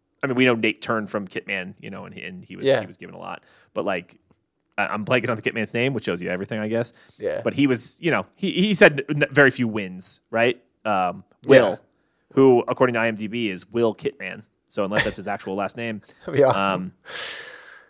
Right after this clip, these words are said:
Speaker 1: but yeah, so that was, that was good. Um, yeah, there was, there was,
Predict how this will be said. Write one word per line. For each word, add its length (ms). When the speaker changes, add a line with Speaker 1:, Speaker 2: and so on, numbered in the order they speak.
Speaker 1:
but 260
yeah, 180
so 140
that 140
was, 220
that 140
was 140
good. 460
Um, 320
yeah, 100
there 80
was, 120
there 120
was, 480